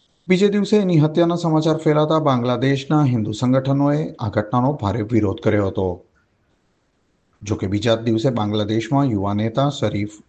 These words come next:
ઓસમાન હાદીના મૃત્યુના સમાચાર ફેલાતા ત્યાં મોટા પાયે દેખાવ થયા હતા અને તોફાનીઓએ લઘુમતીઓની સંપત્તિને નુકસાન પહોંચાડવા પણ પ્રયાસ કર્યો હતો. એ વખતે ભારતે એના ચિત્તાગોંગ સ્થિત ડેપ્યુટી હાઈ કમિશનર ઓફિસને સલામતીના ધોરણે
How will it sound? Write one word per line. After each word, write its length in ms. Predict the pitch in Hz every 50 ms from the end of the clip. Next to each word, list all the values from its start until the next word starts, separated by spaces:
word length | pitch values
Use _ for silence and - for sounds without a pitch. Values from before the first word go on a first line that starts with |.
| _ _ _ -
ઓસમાન 440 | 131 135 131 - 151 143 143 143
હાદીના 440 | 127 127 123 113 107 117 120 120 117
મૃત્યુના 440 | 113 110 110 110 - 123 110 107 110
સમાચાર 420 | 107 - 110 107 107 104 110 110
ફેલાતા 460 | 110 - 139 139 147 151 151 170 185 180 - - - _ _ _ _ _ _ _ _ _
ત્યાં 160 | - 143 139 147
મોટા 220 | 156 156 156 165
પાયે 260 | 165 175 170 170 175
દેખાવ 360 | 160 156 151 151 151 165 170
થયા 280 | 165 160 160 165 165 165
હતા 220 | 165 165 175 180 185
અને 440 | 185 196 - - _ - 127 107 104
તોફાનીઓએ 640 | 104 - 131 - - 135 135 143 143 143 143 151 156
લઘુમતીઓની 760 | 151 120 107 - 120 113 110 110 120 117 117 117 120 131 131
સંપત્તિને 520 | - 123 107 - 117 - 117 113 117 117
નુકસાન 400 | 110 110 107 - - 117 110 107
પહોંચાડવા 560 | 107 - 120 120 113 - 139 131 135 143 147
પણ 200 | 143 - 147 156
પ્રયાસ 480 | 160 - - 117 110 110 107 113 - -
કર્યો 300 | - 110 98 101 101 107
હતો. 360 | 104 - 104 101 95 90 - _ _ _ _ _ _ _ _ _ _ _ _ _ _ _ _ _ _ _ _ _ _ _ _ _ _ _ _ _ _ _ _ _ _ _ _ _ _ _ -
એ 100 | 180 190
વખતે 300 | 190 190 185 - - -
ભારતે 380 | - - 147 143 156 156 165 160
એના 160 | 160 160 156
ચિત્તાગોંગ 520 | 156 - 143 127 143 139 131 147 151 147
સ્થિત 400 | - - 160 147 143 - - -
ડેપ્યુટી 360 | 127 123 - - 127 131 131
હાઈ 180 | 113 113 117 117
કમિશનર 420 | 113 131 120 123 113 - 139 127
ઓફિસને 440 | 127 131 127 - 135 131 - 156 160
સલામતીના 640 | 156 156 123 113 117 113 117 107 - 110 107 110 107
ધોરણે 480 | 107 - 117 120 123 131 139 156 160